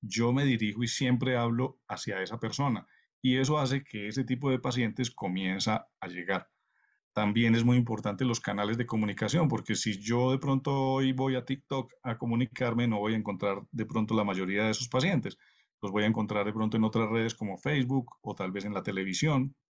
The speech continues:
y es ahí donde yo debo hacer el mayor énfasis en mis medios de comunicación hacia mis pacientes. Pero ¿cómo lo puedo yo hacer? Tengo que saber cuáles son mis recursos, cuál es mi consultorio, mis lugares donde yo voy a atender a mis pacientes. Les cuento que yo hoy en día tengo una consulta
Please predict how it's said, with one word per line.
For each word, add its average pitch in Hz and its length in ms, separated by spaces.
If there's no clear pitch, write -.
y 107 160
es 107 140
ahí 117 200
donde 110 380
yo 101 400
debo 110 240
hacer 110 140
el 104 140
mayor 98 320
énfasis 117 460
en 107 380
mis 117 260
medios 107 320
de 107 80
comunicación 113 800
hacia 95 240
mis 95 160
pacientes. 127 560
Pero 127 160
¿cómo 143 240
lo 143 140
puedo 135 260
yo 143 80
hacer? 139 260
Tengo 110 260
que 120 120
saber 120 260
cuáles 123 260
son 123 160
mis 120 140
recursos, 107 640
cuál 98 260
es 107 300
mi 110 100
consultorio, 127 800
mis 107 200
lugares 107 480
donde 101 300
yo 107 220
voy 113 260
a 113 40
atender 104 280
a 110 40
mis 120 140
pacientes. 135 720
Les 101 180
cuento 107 280
que 110 120
yo 104 140
hoy 120 240
en 127 100
día 110 260
tengo 107 220
una 117 160
consulta 117 600